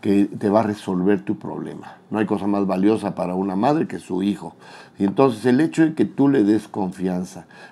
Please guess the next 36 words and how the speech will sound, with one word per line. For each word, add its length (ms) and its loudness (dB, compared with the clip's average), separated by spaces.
el 140 4
hecho 220 2
de 60 -8
que 80 0
tú 300 2
le 180 4
des 300 0
acercamiento, 920 -6
que 160 -6
le 160 2
dediques 540 0
tiempo, 440 -6
que 100 -8
le 100 -4
escuches, 520 -6
que 140 -8
la 100 -6
mires 360 -2
a 40 -2
los 200 -4
ojos, 280 -8
le 200 8
da 200 6
confianza 580 0
al 140 -2
paciente 540 -2
y 20 4
el 120 2
paciente 540 -2
se 160 -8
siente 500 -2
con 160 4
la 140 2
tranquilidad 680 0
de 120 0
hablarte 720 -2